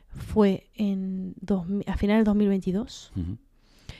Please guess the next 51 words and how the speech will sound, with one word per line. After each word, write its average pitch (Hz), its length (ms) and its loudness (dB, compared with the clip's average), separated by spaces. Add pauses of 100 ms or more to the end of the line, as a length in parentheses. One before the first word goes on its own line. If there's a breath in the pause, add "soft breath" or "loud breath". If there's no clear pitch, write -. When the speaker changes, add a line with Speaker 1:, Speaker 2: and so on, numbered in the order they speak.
(360 loud breath)
Speaker 1:
eh, 185 280 0
que 180 340 2
tengo 202 220 0
dos 196 160 0
ataques 196 240 0
de 190 60 0
ansiedad 190 300 0
muy 190 140 -2
fuertes, 196 420 -4
uno 190 160 0
de 185 80 2
ellos 185 140 0
delante 175 320 -2
de 170 60 -4
mis 165 120 -8
padres, 196 420 -2
que 185 120 -6
yo 180 100 0
delante 180 320 -4
de 175 60 -2
la 170 100 -6
familia 180 360 -4
siempre 180 260 -4
he - 40 -6
sido, 175 540 -2 (680 soft breath)
eh, 175 120 -6
"Corina 180 340 -2
siempre 180 260 -2
está 180 160 -2
bien, 208 220 2
Corina 185 260 -2
siempre 185 220 -4
tiene 185 140 -2
Speaker 2:
Ya. 185 40 0
Speaker 1:
una 175 60 -4
sonrisa, 185 480 -2
tiene 190 140 -2
una 180 80 -2
solución 190 480 -2
para 175 200 -2
todo, 226 400 2 (260)
a 180 100 -4
Corina 180 300 0
nunca 185 220 0
necesita 180 420 -2
nada". 208 260 0 (1160)
Ah, 196 280 0 (140)
era 202 180 2
tan 190 200 -2
fuerte 202 380 0
la, 196 360 -2